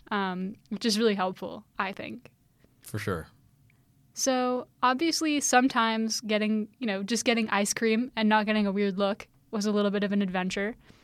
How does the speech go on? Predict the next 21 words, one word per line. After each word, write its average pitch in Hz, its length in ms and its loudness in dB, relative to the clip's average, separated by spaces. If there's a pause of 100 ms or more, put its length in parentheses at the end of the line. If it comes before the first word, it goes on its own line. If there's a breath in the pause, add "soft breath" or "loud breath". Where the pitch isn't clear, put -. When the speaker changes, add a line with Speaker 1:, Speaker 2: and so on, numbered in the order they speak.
(260 loud breath)
Speaker 1:
But 247 100 2
there 262 120 10
was 262 120 6
certainly 277 380 6
a, 220 340 2
a 233 60 -4
few 277 180 6
more 254 220 6 (100)
escapades 214 760 0 (100)
in 214 160 0
our 202 420 4
year 202 320 0
than 208 160 2
just 196 220 -4
that. 190 340 0 (500 soft breath)
And 220 280 2 (180)
I 269 100 4
think 320 200 4
you 285 180 4
were 311 140 4
overall 226 800 4